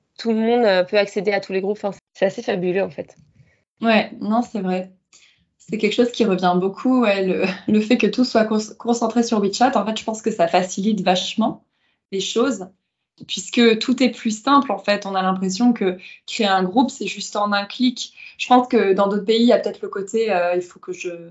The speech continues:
Speaker 2: je sais pas, que je déclare mon association, que je fasse quelque chose un peu d'officiel, alors que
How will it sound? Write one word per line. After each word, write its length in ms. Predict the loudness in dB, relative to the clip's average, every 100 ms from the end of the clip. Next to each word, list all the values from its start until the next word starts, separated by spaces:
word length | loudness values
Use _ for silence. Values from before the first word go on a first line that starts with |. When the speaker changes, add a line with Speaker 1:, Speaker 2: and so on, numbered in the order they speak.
| -16
Speaker 2:
je 80 | -12
sais 80 |
pas, 140 | -10 -10
que 120 | -10
je 120 | -4
déclare 420 | -2 4 6 6 4
mon 140 | 2
association, 640 | 0 -2 -6 -6 -4 -6 -6
que 100 | -8
je 80 | -2
fasse 180 | 0 0
quelque 220 | 0 -2
chose 180 | -2 0
un 80 | 2
peu 140 | 2 0
d'officiel, 640 | 0 -2 -2 4 4 6
alors 320 | 6 4 2
que 420 | -2 -2 0 -2